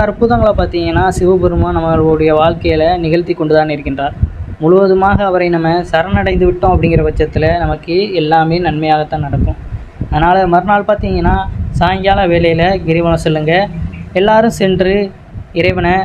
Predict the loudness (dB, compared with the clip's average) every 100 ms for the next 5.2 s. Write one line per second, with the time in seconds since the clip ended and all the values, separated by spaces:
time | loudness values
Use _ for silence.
0 | -4 -2 0 2 4 4 2 2 0 2
1 | 0 -2 0 0 0 0 -4 -6 -12 -8
2 | -8 -8 -2 -2 2 4 4 2 0 -4
3 | -6 -6 -4 -6 -4 -4 -2 0 0 0
4 | 0 0 0 -2 -4 -8 -4 0 2 0
5 | -2 -4